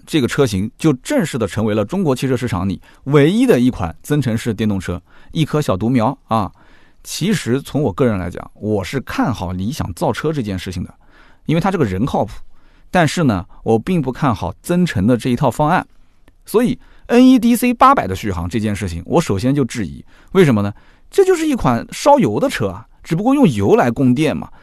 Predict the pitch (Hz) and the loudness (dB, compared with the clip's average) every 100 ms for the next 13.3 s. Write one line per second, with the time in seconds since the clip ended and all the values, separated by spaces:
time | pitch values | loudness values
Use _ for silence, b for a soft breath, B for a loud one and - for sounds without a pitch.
0 | b b - 269 220 247 240 269 269 254 | b b 2 2 6 4 4 4 4 4
1 | 269 254 262 262 262 240 - - - 277 | 2 2 2 4 6 4 -2 -6 2 2
2 | 285 294 285 220 127 131 117 262 254 285 | 2 -2 -2 0 0 2 2 0 -2 -4
3 | 269 - 285 202 135 131 120 107 110 113 | -6 -2 0 2 2 2 0 2 2 0
4 | - 139 120 110 101 110 95 87 101 - | 2 0 0 -2 -2 0 -2 -2 -6 -6
5 | 98 98 85 - b b - 262 156 247 | -8 -6 -10 -12 b b -2 2 4 4
6 | 247 226 202 185 165 151 104 - 277 285 | 4 4 2 2 2 2 -2 -2 -4 -2
7 | 139 110 170 104 - 185 190 214 175 202 | -2 0 2 0 0 0 0 0 2 2
8 | 165 95 101 87 B B B 175 175 156 | 0 -2 -4 -6 B B B 4 6 6
9 | 135 214 143 202 156 160 127 165 160 - | 4 2 0 -2 0 -2 0 2 2 -2
10 | - 214 233 156 180 220 175 156 - 208 | -6 0 2 2 0 -2 0 0 -2 -2
11 | 208 202 202 180 143 135 180 185 175 175 | -4 -4 -4 -4 -2 0 0 0 -2 -2
12 | 156 143 B B B 185 196 175 262 147 | 0 -2 B B B -2 0 2 2 2
13 | 95 95 85 | -2 -4 -6